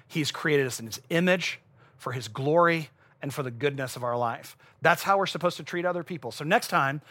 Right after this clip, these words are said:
you hear someone say, "The Bible embraces, um, slavery," you push back and you say, "No, no, no. The Bible, the scriptures, teachings of Christianity have actually liberated us from slavery, both in here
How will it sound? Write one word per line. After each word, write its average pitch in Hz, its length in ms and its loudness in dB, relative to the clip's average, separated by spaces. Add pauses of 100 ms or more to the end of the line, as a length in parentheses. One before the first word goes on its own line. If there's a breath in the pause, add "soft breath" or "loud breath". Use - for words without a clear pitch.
(140 loud breath)
you 175 140 -2
hear 196 160 2
someone 196 340 0
say, 165 340 4 (240 loud breath)
"The 156 80 0
Bible 247 380 6
embraces, 233 580 -2 (440 soft breath)
um, 156 360 2
slavery," 160 720 -2 (160)
you 370 140 -6
push - 180 0
back 247 380 4
and 160 100 -4
you 156 60 -2
say, 151 200 -2
"No, 170 140 0
no, 202 60 0
no. 147 240 0 (300 soft breath)
The 131 60 -8
Bible, 147 640 4 (200 soft breath)
the - 60 -10
scriptures, - 720 -2 (320 soft breath)
teachings 196 500 -4
of 170 80 -2
Christianity 170 680 -2 (200 loud breath)
have - 140 -2
actually 170 340 4
liberated 147 560 4
us 131 160 -2
from 131 200 -8
slavery, 120 580 -6 (260 loud breath)
both 135 240 0
in 120 120 -4
here 180 420 4